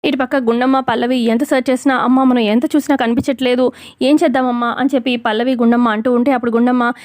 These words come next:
"లేదమ్మా, మనం వదలడానికి ఛాన్స్ లేదు, ఎలాగైనా కనిపెట్టాలి, ఒక దారి అయితే ఉంది" అని చెప్పి ఇక ఎక్కడైతే సీసీటీవీ మొత్తం రికార్డు అవుతుందో ఆ ప్లేస్కి వస్తారనమాట గుండమ్మ, పల్లవి వచ్చి. ఇక గుండమ్మ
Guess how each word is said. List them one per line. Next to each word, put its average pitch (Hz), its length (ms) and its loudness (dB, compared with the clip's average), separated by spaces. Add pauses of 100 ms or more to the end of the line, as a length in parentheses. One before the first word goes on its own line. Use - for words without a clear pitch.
(200)
"లేదమ్మా, 262 340 2
మనం 233 260 0
వదలడానికి 262 480 0
ఛాన్స్ 240 380 -2
లేదు, 240 260 2 (280)
ఎలాగైనా 285 340 0
కనిపెట్టాలి, 247 640 -2 (200)
ఒక 277 140 0
దారి 254 240 0
అయితే 285 160 0
ఉంది" 254 280 2
అని 262 220 0
చెప్పి 269 220 -2 (340)
ఇక 277 320 0 (200)
ఎక్కడైతే 294 280 0
సీసీటీవీ 254 680 2
మొత్తం 247 520 0
రికార్డు 247 340 -2
అవుతుందో 262 340 2
ఆ 247 180 0
ప్లేస్కి 247 320 -2
వస్తారనమాట 240 500 -2
గుండమ్మ, 226 440 0
పల్లవి 226 340 0
వచ్చి. 233 260 0
ఇక 247 140 0
గుండమ్మ 233 500 2